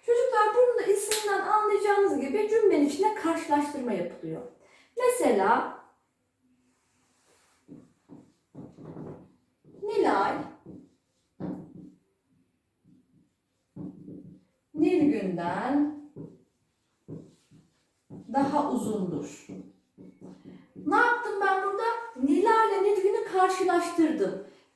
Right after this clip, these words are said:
Birbirinden daha uzundur dedim. Zaten direkt anlıyorsunuz. Nilay Nilgün'den daha uzundur. Bu iki şahsı ne yapmış? Boylarını karşılaştırmışlar.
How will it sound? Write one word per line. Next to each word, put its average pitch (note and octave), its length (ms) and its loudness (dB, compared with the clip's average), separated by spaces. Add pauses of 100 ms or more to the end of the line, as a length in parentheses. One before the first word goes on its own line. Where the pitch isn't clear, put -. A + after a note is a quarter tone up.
Birbirinden G4 800 4
daha F4 280 0
uzundur G#3+ 460 -4
dedim. F3+ 240 -6
Zaten G#4+ 500 0
direkt A#4+ 300 2
anlıyorsunuz. D4+ 680 0
Nilay C4+ 440 -2
Nilgün'den E4 460 0
daha D4+ 240 4
uzundur. G3+ 360 -6 (380)
Bu A4 400 0 (280)
iki D4 260 -2
şahsı F#4 440 -2
ne A4+ 220 -2
yapmış? G#4+ 360 2 (440)
Boylarını F#4+ 720 6
karşılaştırmışlar. D4+ 1120 -4